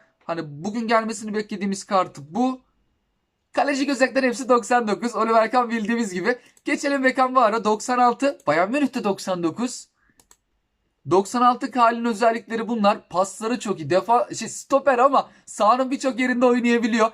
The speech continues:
Çünkü çok iyi pas atıyor. Bitiriciliği seksen altı. Ofansif farkındalığı bile var stoper oyuncusunun.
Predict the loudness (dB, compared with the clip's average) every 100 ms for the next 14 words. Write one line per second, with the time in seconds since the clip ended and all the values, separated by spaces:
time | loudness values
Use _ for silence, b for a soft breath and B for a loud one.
0 | B -8 -2 -2 -2 -2 -2 0 -2 -2
1 | -4 0 0 -2 b b -6 -2 0 0
2 | 2 0 0 -6 -4 2 2 2 0 2
3 | 0 -2 2 2 2 0 2 2 4 4
4 | 2 -2 -6 -8 -6 0 2 2 0 -4
5 | -2 -2